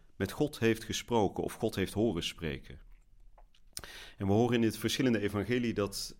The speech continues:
Jozef vier verschillende dromen krijgt. En die vier verschillende dromen, die openbaren hem steeds iets nieuws over die kleine Jezus die geboren gaat worden of die net geboren is.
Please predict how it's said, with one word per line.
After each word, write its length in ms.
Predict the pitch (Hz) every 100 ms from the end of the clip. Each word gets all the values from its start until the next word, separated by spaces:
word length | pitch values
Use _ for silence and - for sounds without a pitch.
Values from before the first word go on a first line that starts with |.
| -
Jozef 600 | - 98 127 123 107 - -
vier 340 | - 127 156
verschillende 460 | 151 110 120 101 92
dromen 380 | 95 107 92 82
krijgt. 580 | 87 71 71 - - - - - - - - -
En 80 |
die 80 | 95
vier 200 | 120 139
verschillende 460 | 110 104 131 104 95
dromen, 400 | 92 104 120 117
die 120 | 95
openbaren 640 | 110 110 92 101 113 107
hem 180 | 98 101
steeds 420 | - - 120 120
iets 220 | - 107 -
nieuws 580 | 95 131 135 - - - - - - -
over 640 | 113 131 - 113 107 - -
die 120 | 87
kleine 340 | - 107 95
Jezus 760 | 85 95 104 - 95 - - - - -
die 380 | 82 95 90 90
geboren 460 | - 87 98 107 95
gaat 200 | 90 85
worden 260 | 92 90
of 120 | 92
die 120 | - 92
net 160 | 90
geboren 480 | - 78 90 82 -
is. 440 | 110 87 - -